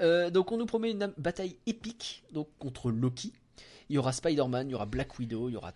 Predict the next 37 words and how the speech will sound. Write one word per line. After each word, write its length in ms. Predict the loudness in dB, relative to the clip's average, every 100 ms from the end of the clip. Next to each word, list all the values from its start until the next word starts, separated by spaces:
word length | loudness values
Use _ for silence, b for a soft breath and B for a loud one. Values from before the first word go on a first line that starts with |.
| -6
Thor, 540 | -4 -2 -2 -6 -10 -10
euh, 1400 | -8 -6 -6 -6 -6 -8 -8 -8 -8 -8 -10 -10 -10 -10 -10
et 60 |
peut-être 340 | -10 -8 -10 -8
d'autres, 300 | -8 -8 -10
parce 160 | -14 -10
que 120 | -10
c'est 160 | -10
pas 160 | -8 -8
clair, 260 | -6 -4 -4
il 40 |
y 20 |
a 40 | -4
des 80 |
personnages 360 | -4 -6 -6 -6
qui 60 | -8
ont 60 |
été 140 | -6 -6
annoncés, 360 | -6 -8 -6
mais 80 | -6
on 60 | -6
sait 120 | -4
pas 100 | -2
exactement 360 | -2 -4 -4 -4
dans 80 | -4
quel 180 | -6
show 300 | -6 -2 -2 -2
ils 240 | -4 -6 -12
seront. 420 | -12 -6 -4 -6 B B B B
Ça 180 | 6 8
aussi, 280 | 6 0
ce 120 | -2 -4
sera 340 | -4 -2 0
six 220 | 0 -2
fois 220 | -4 -4
par 140 | -2 -6
jour. 240 | -6 -10